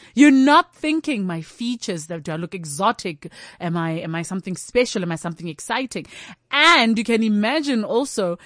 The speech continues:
in a country that's got this whole yellow bone fever going on, it must have been so freaking awesome for her to be just lauded for this beautiful brown, dark con-, complexion that she's got.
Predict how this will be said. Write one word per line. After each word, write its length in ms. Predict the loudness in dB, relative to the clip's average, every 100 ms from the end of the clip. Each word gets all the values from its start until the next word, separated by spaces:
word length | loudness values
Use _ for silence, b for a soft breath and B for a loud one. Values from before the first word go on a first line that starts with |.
| B
in 160 | 0 0
a 60 | -2
country 420 | -4 -4 -2 -2
that's 240 | -2 -4
got 240 | -4 -6 -4
this 160 | -6
whole 440 | -2 2 2 2 0
yellow 280 | -2 -2 -2
bone 280 | -2 -2
fever 380 | -4 -6 -4 -4
going 320 | -6 -8 -8
on, 380 | -6 -6 -6 -10 b b _
it 120 | 0 2
must 220 | 0 0
have 100 | -2
been 120 | 0
so 140 | 0 -2
freaking 480 | -6 -8 -4 -6 2
awesome 400 | 6 6 4 -2
for 220 | -4 -6 -4
her 500 | -2 0 0 -2 -6 b b -6
to 140 | -4
be 280 | -2 -2 -2
just 280 | -4 -4 -2
lauded 560 | 0 4 4 4 -2
for 100 | -6
this 180 | -8 -8
beautiful 640 | -8 -4 -2 -2 -2 -6
brown, 760 | -6 -10 -8 0 2 2 0 -6 -2
dark 280 | -2 -2
con-, 180 | -6 -10 -8
complexion 500 | -8 -6 -6 -8 -8
that 160 | -8 -12
she's 180 | -16 -14
got. 240 | -16 -16